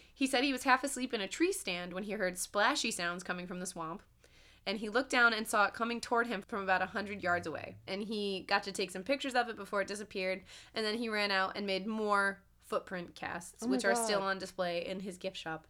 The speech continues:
Speaker 1: today. This dude loves footprint casts.
Speaker 2: He's, so he's got, like, Skunk Ape merch up the
Speaker 1: Yeah.
Speaker 2: wazoo.
Speaker 1: Yeah,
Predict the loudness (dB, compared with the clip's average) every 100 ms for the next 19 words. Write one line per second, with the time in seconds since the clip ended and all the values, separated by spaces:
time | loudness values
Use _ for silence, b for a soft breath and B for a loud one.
0 | -16 -14 -14 -18 _ _ _ _ -8 -8
1 | -6 -8 -8 -10 -2 0 0 -4 -8 -10
2 | -12 -10 -10 -8 -10 -10 -12 -6 -4 -2
3 | -2 2 2 2 2 0 -4 _ _ _
4 | -20 -14 -8 -4 -2 -2 -2 -2 -2 -2
5 | -2 -8 -6 -6 -4 -4 0 2 2 2
6 | 0 -2 -8 -4 2